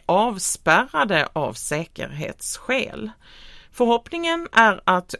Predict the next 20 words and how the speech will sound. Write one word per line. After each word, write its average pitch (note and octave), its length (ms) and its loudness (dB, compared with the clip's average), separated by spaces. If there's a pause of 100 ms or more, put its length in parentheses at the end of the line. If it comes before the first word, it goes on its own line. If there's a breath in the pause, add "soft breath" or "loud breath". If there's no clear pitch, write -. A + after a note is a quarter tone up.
kunna E3 320 -2
påbörja D#3 580 0
det F#3+ 280 2
arbetet D#3 800 -2
under D#3 280 -4
hösten - 840 -4
eller - 500 -8
vintern. F3+ 800 -6 (1080 loud breath)
Har B3 140 4
du B3 100 -2
frågor C4+ 480 0
så E4+ 160 -8
kan G#3 240 0
du E3+ 100 -4
kontakta D#3+ 540 -4
projektledare D3 1160 0
Carl D#3 280 0
Gustafsson F3+ 720 -2
på - 120 -4
hamnavdelningen, E3 1080 2